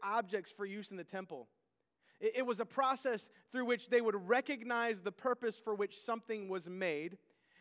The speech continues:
They would purify it and make it holy, and then they would put it into use for said purpose. And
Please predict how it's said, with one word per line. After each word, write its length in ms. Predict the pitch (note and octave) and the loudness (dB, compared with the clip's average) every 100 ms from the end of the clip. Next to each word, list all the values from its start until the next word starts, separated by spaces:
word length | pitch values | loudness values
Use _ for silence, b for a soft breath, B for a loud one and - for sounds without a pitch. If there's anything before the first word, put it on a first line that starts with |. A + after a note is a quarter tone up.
| b | b
They 140 | F#3+ A3 | 2 4
would 240 | A3 G3 | 4 0
purify 680 | - D4+ D#4+ D#4 - F#3+ D#3+ | -2 0 2 0 0 0 0
it 200 | E3 G#3 | 0 0
and 180 | A3 G#3 | -2 0
make 200 | A3+ A#3 | 2 2
it 80 | A3+ | 0
holy, 640 | - - B3 G#3 C#3 F3+ G3 _ _ _ _ _ _ _ _ | -2 2 4 4 -2 -8 -14 _ _ _ _ _ _ _ _
and 140 | G3+ G#3+ | 0 2
then 140 | B3+ | 4
they 100 | C4+ | 4
would 160 | B3+ G3 | 2 -2
put 160 | C4+ | -2
it 80 | B3+ | 0
into 240 | A#3+ A3+ A3+ | 0 -2 -4
use 420 | G3+ A#3 G3 - | -2 -2 -4 -6
for 100 | G#3+ | -6
said 300 | - G#3 F#3+ | -2 -2 -2
purpose. 520 | F#3 F3+ A2 - - _ _ _ _ _ _ _ _ _ b b b | -4 -8 -10 -20 -20 _ _ _ _ _ _ _ _ _ b b b
And 260 | A#3 D4 | 0 2